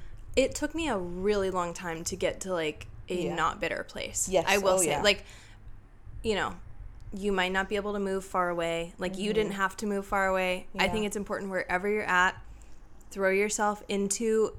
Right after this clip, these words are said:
Speaker 1: your existing friend group, your existing
Speaker 2: Yeah.
Speaker 1: community, and also be really open to new people. Not,
Speaker 2: Yeah.
Speaker 1: like, I'm not saying new romantic partners.
Speaker 2: No,
Speaker 1: I'm
Speaker 2: no, no.
Speaker 1: saying, like, go to a new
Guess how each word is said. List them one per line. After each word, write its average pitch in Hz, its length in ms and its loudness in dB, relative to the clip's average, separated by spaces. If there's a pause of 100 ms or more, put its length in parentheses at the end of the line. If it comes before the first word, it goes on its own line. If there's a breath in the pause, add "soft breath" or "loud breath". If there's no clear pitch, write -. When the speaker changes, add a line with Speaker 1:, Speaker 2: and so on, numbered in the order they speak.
(100)
Speaker 1:
your 185 260 0
existing 196 680 0
friend 214 300 -2
group, 208 200 -2
your 185 120 0
existing 175 420 -2
Speaker 2:
Yeah. - 60 -8
Speaker 1:
community, 220 400 0
and 185 80 0
also 180 260 2
be 190 180 -4
really 180 280 0
open 190 340 -2
to 202 140 -4
new 185 200 -2
people. 175 420 -6
Not, 214 340 4
Speaker 2:
Yeah. 190 80 -4
Speaker 1:
like, 226 320 4
I'm 190 80 0
not 185 180 2
saying 185 500 -2
new 185 300 0
romantic 165 720 -4
partners. - 400 -6
Speaker 2:
No, 190 140 0
Speaker 1:
I'm 175 80 2
Speaker 2:
no, - 20 -2
no. 165 60 2
Speaker 1:
saying, 175 340 0 (800 loud breath)
like, 175 320 0 (640)
go 190 380 4
to 202 420 0
a 175 100 0
new 185 580 0